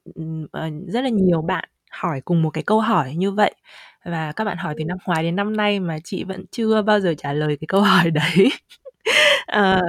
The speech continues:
Speaker 1: lý do là bởi vì khi mà các bạn hỏi về cái câu hỏi đấy á, thì thường là các bạn quan tâm đến những cái yếu tố như là kỹ năng này,
Speaker 2: Ừm.
Speaker 1: rồi, ờ, sản phẩm bảo vệ tránh thai là gì này, mặc đồ
Speaker 2: Ừm.
Speaker 1: gì và,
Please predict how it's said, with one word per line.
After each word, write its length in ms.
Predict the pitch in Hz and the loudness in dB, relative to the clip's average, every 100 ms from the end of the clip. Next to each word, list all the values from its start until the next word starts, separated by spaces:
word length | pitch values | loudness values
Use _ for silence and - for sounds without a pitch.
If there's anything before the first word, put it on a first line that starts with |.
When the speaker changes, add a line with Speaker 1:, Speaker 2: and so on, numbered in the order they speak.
| 180 - - | -4 -10 -4
Speaker 1:
lý 220 | 190 196 | 2 2
do 380 | 220 285 285 269 | 4 4 6 6
là 180 | 240 190 | 8 6
bởi 260 | 165 156 151 | 4 0 2
vì 280 | 196 185 165 - - | 4 4 2 -4 -20
khi 280 | - 277 269 | -8 -4 -2
mà 100 | 180 | -2
các 100 | 240 | 0
bạn 140 | 262 208 | -2 -2
hỏi 220 | 202 151 | -2 -4
về 80 | 151 | -6
cái 140 | 151 - | -10 -6
câu 140 | 208 | -4
hỏi 200 | 214 139 | -2 -2
đấy 160 | 147 165 | -4 -4
á, 160 | 247 - | -4 -6
thì 120 | 175 - | -8 -4
thường 300 | 185 170 156 | 0 0 -2
là 80 | |
các 120 | 151 208 | -4 -4
bạn 180 | - - | -4 -4
quan 200 | 208 220 | -4 -4
tâm 300 | - 214 208 | -2 -2 0
đến 400 | 170 160 165 214 285 _ _ _ _ | -2 -2 -2 -4 -10 _ _ _ _
những 160 | 180 - | -10 -6
cái 120 | 175 | -4
yếu 180 | 170 175 | -2 -2
tố 340 | 175 170 170 190 | 0 0 2 0
như 80 | 214 | -2
là 320 | 185 165 156 156 - _ _ _ | 0 -2 -2 -6 -12 _ _ _
kỹ 140 | - | -6
năng 280 | 247 240 226 | -2 0 0
này, 200 | 160 - _ _ _ _ - 170 | -4 -6 _ _ _ _ -6 2
Speaker 2:
Ừm. 220 | - 165 | 4 4
Speaker 1:
rồi, 200 | 160 156 | 2 -2
ờ, 180 | 156 156 | -4 -6
sản 220 | 180 151 185 | -6 -4 -2
phẩm 180 | 151 | -2
bảo 160 | 151 143 151 | -2 -2 0
vệ 140 | 196 - | -2 -2
tránh 180 | 160 175 | -6 -6
thai 260 | - 220 208 | -2 0 0
là 120 | 160 | -2
gì 320 | 156 165 160 | -2 -2 0
này, 180 | 156 147 _ _ _ | -2 -6 _ _ _
mặc 240 | 196 180 202 | -2 0 2
đồ 280 | 208 170 | 4 2
Speaker 2:
Ừm. 0 | |
Speaker 1:
gì 380 | 160 175 180 170 165 | 2 0 2 2 0
và, 280 | 160 156 | -2 -2